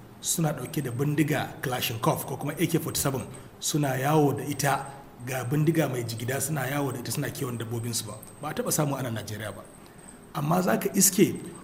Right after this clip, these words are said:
wasu suna amfani da waɗannan hotuna da suka ɗauko daga ƙasar Kenya, ƙabilar Masai, suna kiwon dabbobinsu da waɗannan bindigogi. Hakanan in ka tafi kudancin Sudan,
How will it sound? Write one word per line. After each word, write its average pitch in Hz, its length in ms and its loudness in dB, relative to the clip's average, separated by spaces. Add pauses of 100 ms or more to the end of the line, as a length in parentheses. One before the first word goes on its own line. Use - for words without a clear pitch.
(160)
wasu 170 300 4
suna 202 380 4
amfani 156 420 0
da 170 100 6
waɗannan 143 360 -2
hotuna 139 340 -2
da 117 100 -4
suka 156 220 -4
ɗauko 165 380 0
daga 139 160 -2
ƙasar 180 400 0
Kenya, 202 440 4 (420)
ƙabilar 170 420 4
Masai, 175 460 4 (340)
suna 180 320 2
kiwon 170 400 4
dabbobinsu 190 540 4
da 151 80 0
waɗannan 135 260 -4
bindigogi. 117 540 -2 (420)
Hakanan 185 400 4
in 190 100 2
ka 190 100 2
tafi 165 380 4 (600)
kudancin 170 420 6
Sudan, 135 360 4